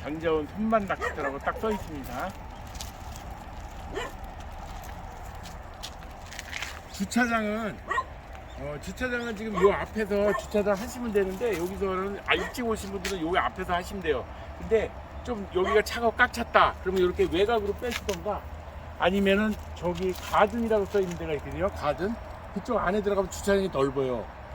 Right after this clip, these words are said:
근데 문제가 한 가지는 거기서 낚시터로 들어오는 입구가 없습니다. 일로 이렇게 돌아서 여기까지 걸어오셔야 돼요. 그래서 조금 늦게 오시면은 좀 이렇게 찾을 데가 만약에 없다, 주말 같은 경우, 뭐, 평일이야는 여기 충분하실 것 같은데,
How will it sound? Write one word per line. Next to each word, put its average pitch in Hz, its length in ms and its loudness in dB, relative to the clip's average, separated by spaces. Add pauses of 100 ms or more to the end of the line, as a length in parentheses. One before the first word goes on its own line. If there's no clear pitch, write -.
(180)
근데 180 180 8
문제가 208 460 4
한 214 160 0
가지는 190 440 0 (260)
거기서 196 500 4
낚시터로 175 480 -2
들어오는 160 480 0
입구가 170 300 -4
없습니다. 113 480 -6 (440)
일로 208 200 0
이렇게 180 240 -4 (140)
돌아서 170 340 2
여기까지 156 300 0
걸어오셔야 139 540 0
돼요. 95 140 -6
그래서 143 300 -4 (500)
조금 185 280 -2 (100)
늦게 160 220 -4
오시면은 175 680 -2
좀 147 300 -6 (380)
이렇게 139 220 -6
찾을 226 380 -6
데가 196 160 2
만약에 147 240 0
없다, - 320 2
주말 196 280 8
같은 143 300 0
경우, 110 300 -4
뭐, 139 180 -4
평일이야는 214 720 0
여기 160 180 -4 (140)
충분하실 233 500 -4
것 165 60 -6
같은데, 143 460 0